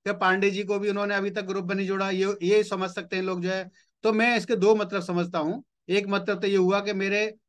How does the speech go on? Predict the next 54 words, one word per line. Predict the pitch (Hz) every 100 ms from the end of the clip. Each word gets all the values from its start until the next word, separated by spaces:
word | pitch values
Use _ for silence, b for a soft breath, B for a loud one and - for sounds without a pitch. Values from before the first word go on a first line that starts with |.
| _ _
मेरे | 151 185 208
सपने | 208 190 196 202
को | 208
कोई | 202 196
भी | 190 190
जो | 202
मुझे | 196 202
डिस्ट्रैक्ट | 170 175 202 180
नहीं | 190
कर | 180
सकता, | 175 175 196
मुझे | 196 190
एचडी | 190 180 180 185
जाना | 170 180 185
है | 208
तो | 220
जाना | 180 175 170 139
है, | 113 - _
जाना | 165 190 214
है | 220
तो | 208
जाना | 180 165 151
है। | 120 107 - _ _ _ _ _ _ -
मैं | 175
अभी | 214 208
तक | 226 220
ये | 220
समझता | 208 208 202 202
था | 208
कि | 208
पांडे | 208 190 190 196
जी | 208
चार | 180 190 190
पांच | 190 196
करोड़ | 185 190
रुपए | 185 185
लेकर | 190 196
के | 190
दूसरी | 185 185
कंपनी | 196 180 190
में |
जा | 180 175
सकते | 170 180
हैं, | 165 160 _ _ _ 160
है |
कि | 175
नहीं, | 214 208
मेरी | 196 190
टीम | 202 196
को | 190
खराब | 180 180 180
कर |
सकते | 170 156 165
हैं। | 156 147